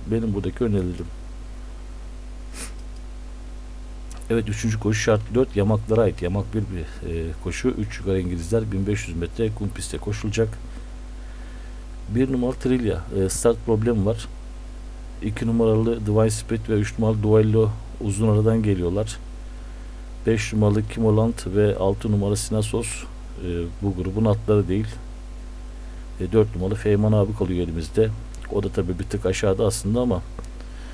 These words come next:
ben dört numaralı Feyman abi ve kalitesiyle bir numaralı Trillia. E, Trillia iki üç boyda geçtikse bu grubu toplayabilir büyük ihtimal. E, bir dört olarak benim burada bir önerim oluştu.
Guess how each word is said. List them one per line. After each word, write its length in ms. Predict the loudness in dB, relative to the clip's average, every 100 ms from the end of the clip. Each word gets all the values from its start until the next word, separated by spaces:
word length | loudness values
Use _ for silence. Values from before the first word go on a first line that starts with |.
| -12 0
ben 180 | 2 6
dört 240 | 4 4
numaralı 200 | 2 2
Feyman 340 | 4 4 6 6
abi 300 | 4 2 2
ve 80 |
kalitesiyle 640 | 4 2 2 -2 0 0 2
bir 100 | 0
numaralı 260 | 0 0
Trillia. 400 | 0 0 2 0 -4 -10 -6
E, 120 | -6
Trillia 340 | -2 0 2 0
iki 180 | 0 -4
üç 140 | 2
boyda 180 | 2 4
geçtikse 580 | 2 0 -2 0 2 2
bu 140 | 0
grubu 160 | -2 0
toplayabilir 580 | -2 2 2 2 -2 -6 -12 -12 -12 -12 -10 -6
büyük 140 | -6
ihtimal. 320 | -6 -4 -4 -4 -10 -12 -12 -12 -12 -12 -12 -12 -12 -4
E, 240 | -2 0 2
bir 200 | 2 4
dört 200 | 4 2 -8 -4
olarak 280 | 0 0 0 -2
benim 200 | -2 -2
burada 260 | -2 -2 -2
bir 40 |
önerim 320 | -2 0 -2
oluştu. 400 | -2 -4 -2 -2